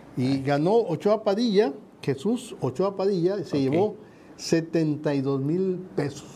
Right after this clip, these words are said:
Speaker 2: Órale, ¿y cuánto pesaría el, el dorado que sacó? Eso es,
Speaker 1: Ujú.
Speaker 2: ahí luego hay que ver, a ver,
Speaker 1: Ujú.
Speaker 2: porque sí sacan unos dorados preciosos ahí. Muy bien, vámonos, y con apoyo de un helicóptero de la Fuerza Aérea están combatiendo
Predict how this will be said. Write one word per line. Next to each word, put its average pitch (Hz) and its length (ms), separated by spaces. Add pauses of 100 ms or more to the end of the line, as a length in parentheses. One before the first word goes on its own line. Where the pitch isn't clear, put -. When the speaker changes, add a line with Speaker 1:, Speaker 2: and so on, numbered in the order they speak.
(120)
Speaker 2:
Órale, 123 380
¿y 117 40
cuánto 120 380
pesaría 107 500
el, 95 200
el 92 160
dorado 95 360
que 90 120
sacó? 101 580
Eso 120 300
es, 151 60
Speaker 1:
Ujú. - 140
Speaker 2:
ahí 92 240
luego 98 200
hay 98 100
que 98 140
ver, 87 200
a 90 60
ver, 123 120
Speaker 1:
Ujú. 127 60
Speaker 2:
porque 98 260
sí 110 200
sacan 104 500
unos 98 280
dorados 87 340
preciosos - 720
ahí. - 80 (640)
Muy 196 100
bien, 165 260 (360)
vámonos, 220 560
y 156 320
con 151 160
apoyo 170 360
de 135 120
un 147 260
helicóptero 131 840
de 123 160
la 117 100
Fuerza 113 380
Aérea 127 480
están 117 500
combatiendo 120 960